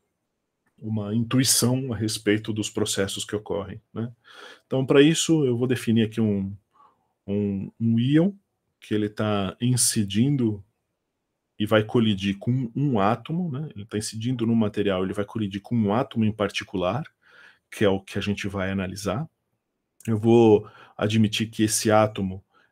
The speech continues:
ele tá em repouso, né? E que depois dessa colisão, o íon sai espalhado com um ângulo θ e com uma energia E um,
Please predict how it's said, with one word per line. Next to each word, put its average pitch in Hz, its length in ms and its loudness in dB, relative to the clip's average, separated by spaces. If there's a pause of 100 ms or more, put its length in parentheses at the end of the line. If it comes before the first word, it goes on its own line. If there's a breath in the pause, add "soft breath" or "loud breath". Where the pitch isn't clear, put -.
ele 95 160 -6
tá 101 180 -2
em 107 120 2
repouso, 113 760 -2 (220)
né? 143 160 -8 (760 loud breath)
E 110 80 -2
que 123 160 -4
depois 143 840 4
dessa 113 340 0
colisão, 110 720 -2 (640 soft breath)
o 127 220 -4
íon 160 340 2
sai 131 420 0
espalhado 131 920 -2
com 120 140 -2
um 110 140 2
ângulo 98 420 -4
θ 107 400 -4 (320)
e 107 80 -8
com 110 240 -2
uma 107 180 0
energia 101 720 -2
E 117 160 0
um, 131 320 0